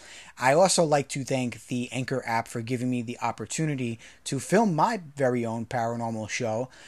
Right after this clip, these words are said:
and put it out there to outlets such as Spotify, Apple Podcasts, Google Podcasts, Breaker, and many other outlets. And if you haven't heard about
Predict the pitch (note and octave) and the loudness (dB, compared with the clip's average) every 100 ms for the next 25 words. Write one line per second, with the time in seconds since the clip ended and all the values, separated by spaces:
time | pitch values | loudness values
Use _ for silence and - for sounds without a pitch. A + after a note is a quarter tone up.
0 | - - B2 B2+ D#3 C#3 B2+ B2+ - C3 | -20 -8 -4 -2 0 4 6 4 4 2
1 | B2+ B2+ - - B2+ A2+ A2+ B2 A2+ - | 2 0 -2 -2 -2 -2 -2 -4 -4 -4
2 | A2+ - A2+ A2 - A#2 A#2 - A2+ A2+ | -4 -4 -2 -2 0 0 0 0 0 0
3 | A2+ - - - - - - C3 D#3+ - | -4 -10 -20 -20 -20 -4 6 6 6 2
4 | C3+ B2+ C3+ C3 B2 - D#3+ D3 C3 B2+ | 0 2 0 0 0 2 2 2 2 0
5 | B2 - B2 A#2 B2+ B2 A#2+ B2 - B2 | 0 0 -2 -2 0 0 2 -2 0 -2
6 | A2 A2 A2+ A#2+ B2 G#2 G#2+ G#2+ - D#3+ | -2 -2 0 -2 -4 -4 -4 -4 4 4
7 | E3 A#2 F#2 - - - - - B2 D3 | 4 -2 -4 -8 -8 -20 -20 -12 -4 -4
8 | - C#3 D3 F#3+ A3 F3 F#3+ F#3 D3+ D3 | -2 0 4 4 4 -2 -2 -2 4 6
9 | D3 | 6